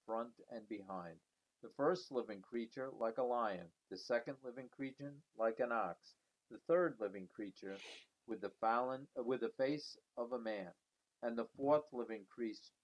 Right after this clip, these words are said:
creature like an eagle in flight. And the four living creatures, each of them with six wings, are full of the, of eyes all around and within,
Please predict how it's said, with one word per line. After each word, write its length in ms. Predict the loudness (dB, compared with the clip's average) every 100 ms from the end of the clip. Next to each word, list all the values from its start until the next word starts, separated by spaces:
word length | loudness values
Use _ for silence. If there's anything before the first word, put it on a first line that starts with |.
| _ -2
creature 480 | -2 0 -2 -2 -4 _ _ _
like 220 | 0 0 -2
an 100 | -6
eagle 440 | -2 -2 2 2 0
in 120 | -4 -6
flight. 320 | -2 0 -2 -10 -20 _ -8
And 120 | -6
the 100 | -6 -4
four 240 | 4 6
living 320 | 6 2 -4 -6
creatures, 580 | 0 0 0 -8 -8 _
each 320 | -4 -4 -4
of 100 | -6 -2
them 260 | -2 -2 -14 _ _ -8
with 160 | -8 -8
six 420 | -6 -6 -6 -8 -2
wings, 500 | -2 -2 -10 -16 -20 _ _ _
are 180 | -2 -2 -4 0
full 400 | 4 4 4 2
of 240 | 0 -2
the, 160 | -8 -10 -12 -6
of 240 | -2 0 4
eyes 540 | 6 6 4 -2 -8 -6
all 280 | 0 2 2
around 500 | 2 2 2 -2 -8 -10
and 120 | -10 -6
within, 420 | -6 -4 -4